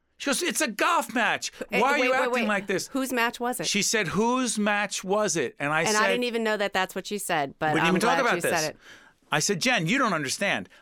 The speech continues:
Speaker 1: I know he was about to make all these mistakes. I told him, I warned him, I coached him. I'm a good father. I'm the father that I didn't have. I didn't have that kind of father. My father was like, 'Screw you. Whatever happens is your problem. I'm there for my kid.'" She goes, "Leave him alone.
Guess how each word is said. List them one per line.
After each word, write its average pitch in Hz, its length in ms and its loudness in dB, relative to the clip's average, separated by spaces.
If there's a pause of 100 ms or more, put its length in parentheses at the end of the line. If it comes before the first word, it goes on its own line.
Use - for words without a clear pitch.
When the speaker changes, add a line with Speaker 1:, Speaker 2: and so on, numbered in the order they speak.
(140)
Speaker 1:
I 214 180 4
know 214 220 2
he 180 100 0
was 165 140 -4
about 160 280 0
to 165 80 -6
make 160 220 -4
all 165 120 0
these 147 180 -4
mistakes. 123 500 -6
I 190 120 2
told 247 500 0
him, 254 160 0
I 185 100 4
warned 233 460 2
him, 262 200 -2
I 185 60 0
coached - 520 -2
him. 240 200 2 (240)
I'm 190 160 0
a 190 60 2
good 247 260 -2
father. 220 520 0 (200)
I'm 233 200 0
the 247 80 0
father 226 420 2
that 202 140 0
I 202 180 2
didn't 233 180 -2
have. 196 340 0 (540)
I 156 160 6
didn't 220 160 2
have 123 140 2
that 107 160 0
kind 113 180 2
of 113 80 -4
father. 117 280 2
My 156 100 0
father 180 220 2
was 165 120 -2
like, 143 120 -4
'Screw - 260 -2
you. 180 260 0
Whatever 165 280 0
happens 139 380 0
is 117 120 -4
your 123 100 0
problem. 120 500 -2 (560)
I'm 254 260 2
there 208 180 2
for 190 160 -6
my 170 140 0
kid.'" 143 240 -6
She - 100 -6
goes, 131 160 -2
"Leave 147 180 -2
him 147 80 -6
alone. 135 360 -4